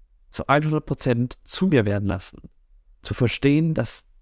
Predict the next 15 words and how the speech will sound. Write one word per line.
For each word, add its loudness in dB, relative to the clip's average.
ich, -8
dass 0
meine 4
Geschichte -2
ein -4
Teil -2
von -8
mir -4
ist. -14
Aber 2
ich -4
bin 4
nicht 0
meine -2
Geschichte. -6